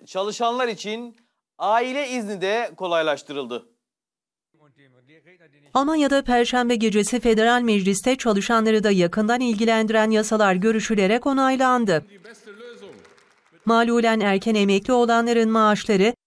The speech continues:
Speaker 2: ek iş yapmaları durumunda artık azaltılmayacak. Çalışanların akrabalarına bakım izni de kolaylaştırıldı. Federal Meclis'ten geçen yasaya göre malulen emekli olanlar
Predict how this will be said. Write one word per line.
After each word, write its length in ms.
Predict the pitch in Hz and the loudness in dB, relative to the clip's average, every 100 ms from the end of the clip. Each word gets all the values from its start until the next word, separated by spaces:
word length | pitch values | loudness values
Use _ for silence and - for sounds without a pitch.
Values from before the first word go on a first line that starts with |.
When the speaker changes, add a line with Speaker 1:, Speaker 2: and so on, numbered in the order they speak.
| _ | _
Speaker 2:
ek 280 | - 254 - | -4 -4 -4
iş 200 | 240 233 | -6 -2
yapmaları 480 | 226 208 214 202 185 | -2 0 0 2 2
durumunda 480 | 226 226 202 196 208 | 2 2 2 2 2
artık 400 | 233 180 233 247 | 2 0 -2 -2
azaltılmayacak. 1120 | 269 269 269 262 269 233 190 175 202 190 185 - _ | -2 2 2 0 -2 0 0 2 0 -2 -4 -20 _
Çalışanların 640 | - 285 262 269 254 240 214 | -4 -2 -2 -2 0 2 2
akrabalarına 1000 | 220 240 247 240 240 233 226 220 190 151 | 0 0 0 2 2 2 2 2 0 0
bakım 300 | 165 170 277 | -2 -2 -2
izni 420 | 208 190 190 180 | 0 0 0 2
de 220 | 185 247 - _ | 2 0 -4 _
kolaylaştırıldı. 1080 | 285 285 285 277 269 - 285 269 247 190 139 _ _ _ _ _ _ _ _ _ _ _ _ _ _ _ _ | -2 0 0 0 -2 -2 -2 0 0 0 -2 _ _ _ _ _ _ _ _ _ _ _ _ _ _ _ _
Federal 320 | 302 302 320 | -2 2 2
Meclis'ten 580 | 311 285 254 254 269 262 | 2 2 0 0 0 0
geçen 300 | 240 233 240 | 0 0 0
yasaya 480 | 240 233 226 240 226 | 0 0 0 2 2
göre 340 | 214 220 226 | 2 2 2
malulen 580 | 262 233 233 226 226 220 | 2 2 2 2 2 0
emekli 400 | 202 190 190 190 | 0 2 0 2
olanlar 560 | 254 233 226 220 208 | 0 2 0 0 0